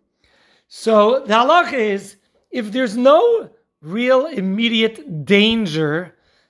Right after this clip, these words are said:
to the parent's life, like that burger or that donut is not gonna push them over into cardiac arrest or chas v'shalom, et cetera. It's just more over time that it's an unhealthy practice. The halacha is that the child is required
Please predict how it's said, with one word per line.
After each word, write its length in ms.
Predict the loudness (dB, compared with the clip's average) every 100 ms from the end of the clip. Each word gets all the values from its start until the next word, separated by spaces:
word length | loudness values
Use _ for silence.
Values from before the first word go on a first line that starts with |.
| _
to 100 | -8
the 80 | -4
parent's 420 | 0 0 0 0
life, 600 | 0 0 -2 -10 -20 -20 _ _ _ _
like 100 | -12
that 320 | -2 0 0 0
burger 420 | 2 4 4 4
or 100 | 4
that 280 | 2 2 2
donut 360 | 2 2 -2
is 120 | -2
not 200 | -8 -10
gonna 140 | -10 -14
push 220 | -10 -10
them 180 | -10 -6
over 340 | -6 -4 -8 -10 -20 -20 -6
into 180 | -2 0
cardiac 500 | 2 2 2 2 0
arrest 380 | -2 -2 -4
or 60 | -8
chas 240 | -6 -8
v'shalom, 480 | -8 -4 -2 -2 -4 -10 -20 -6
et 160 | -2 0
cetera. 340 | 2 2 2 0
It's 100 | 2
just 200 | 0 0
more 300 | 0 4 4
over 180 | 2
time 460 | -4 -4 -2 -2 -2
that 80 | -4
it's 120 | -6
an 100 | -2
unhealthy 340 | 2 2 0
practice. 560 | 2 2 2 -4 -12 -14 _ _ _ _ _ _ _ -20 _ _ _
The 100 | -2
halacha 280 | 2 2 2
is 140 | -2 -8
that 100 | -10
the 80 |
child 420 | -4 2 4 4 2
is 280 | 2 2
required 680 | 2 0 0 -2 -2 -4 -10